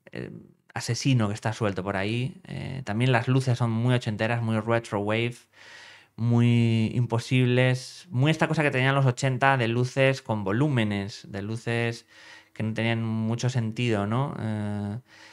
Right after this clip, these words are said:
y que, mm, dotaban, digamos, de, de algo todavía más ilusorio, ¿no? A la imagen.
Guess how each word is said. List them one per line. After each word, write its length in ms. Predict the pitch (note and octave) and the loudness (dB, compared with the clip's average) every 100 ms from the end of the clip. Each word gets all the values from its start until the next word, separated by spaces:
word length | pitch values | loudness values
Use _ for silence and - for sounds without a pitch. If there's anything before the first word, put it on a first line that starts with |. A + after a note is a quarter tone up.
| - - - | -20 -20 -18
y 180 | D#4 D3 | -18 -6
que, 320 | - A2+ A2 | 0 2 2
mm, 340 | A2 G#2 G2+ - _ _ - | 0 -2 -6 -10 _ _ -6
dotaban, 540 | A#2+ A#2 A#2+ B2+ C3+ | -2 0 2 2 4
digamos, 380 | B2+ B2+ C3+ B2+ | 4 2 2 -2
de, 340 | A2+ G2 A#2+ | -6 -4 -2
de 140 | A#2 A2+ | 0 0
algo 400 | A#2 B2 A#2+ A#2 - G1+ - | 0 0 -2 -6 -12 -14 -8
todavía 260 | G2+ F#2 | -6 -4
más 240 | A2+ B2 - | -2 -2 -2
ilusorio, 800 | B2 C3 - - A#2 G#2 F2 E2 | -2 -2 -2 2 2 2 -4 -6
¿no? 140 | A#2 | -6
A 60 | A2 | -4
la 100 | G2 | -6
imagen. 440 | G2 G2 - G2 | -8 -10 -14 -16